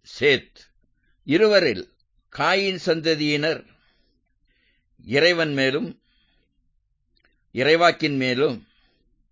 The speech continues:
ஈமான் வைக்காமலும், சேத் சந்ததியினர் இறைவன் மேலும் இறைவனுடைய வாக்கின் மேலும்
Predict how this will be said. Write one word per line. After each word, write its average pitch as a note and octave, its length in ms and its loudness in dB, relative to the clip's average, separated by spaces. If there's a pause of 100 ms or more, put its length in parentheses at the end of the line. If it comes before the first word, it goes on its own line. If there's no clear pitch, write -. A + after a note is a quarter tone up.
(200)
ஈமான் C#3 400 -2
வைக்காமலும், B2 760 -2 (1000)
சேத் G3+ 360 -2 (160)
சந்ததியினர் B2+ 840 -2 (560)
இறைவன் D3 480 0
மேலும் C3 480 -2 (1400)
இறைவனுடைய C#3 1000 2 (120)
வாக்கின் C#3+ 500 -2
மேலும் C3 500 -2